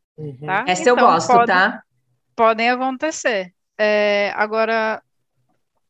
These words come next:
Speaker 2: se for fazer uma, um paralelo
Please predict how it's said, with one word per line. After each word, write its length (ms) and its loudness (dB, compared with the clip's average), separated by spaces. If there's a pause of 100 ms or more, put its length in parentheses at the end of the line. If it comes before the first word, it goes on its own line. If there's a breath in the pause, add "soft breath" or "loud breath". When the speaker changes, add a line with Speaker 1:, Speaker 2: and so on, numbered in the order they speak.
(140)
Speaker 2:
se 220 -10
for 320 2
fazer 400 -4
uma, 880 -4 (260)
um 120 -16
paralelo 840 0